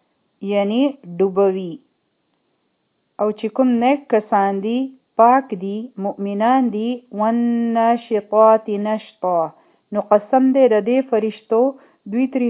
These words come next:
نه داسې روح اخلي لکه چې یوه غوټه څوک کولا وهي. یوه غوټه څومره په اسانه باندې کولاویږي؟ غوټه پیژنئ که نه؟ ناټ ته وایي. دغه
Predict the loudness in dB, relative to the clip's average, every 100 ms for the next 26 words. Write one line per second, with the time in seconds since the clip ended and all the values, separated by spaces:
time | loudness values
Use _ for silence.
0 | -2 4 4 4 0 -4 -2 -2 -2 -2
1 | -4 -6 -4 -4 -4 -10 -6 -4 -2 -4
2 | -2 0 2 2 2 2 0 0 -2 -2
3 | -2 2 4 4 0 -4 -8 -10 _ _
4 | _ _ 0 4 4 4 4 0 0 0
5 | 2 2 4 4 2 0 2 2 0 -2
6 | -6 -6 -2 0 0 -2 -6 -8 -12 -12
7 | _ _ _ _ -8 0 2 2 2 -2
8 | -2 -2 -2 -2 -4 -4 -4 -4 _ _
9 | _ -6 -2 -2 -4 -6 -4 -2 -2 -4
10 | -10 -16 _ _ _ 0 2 4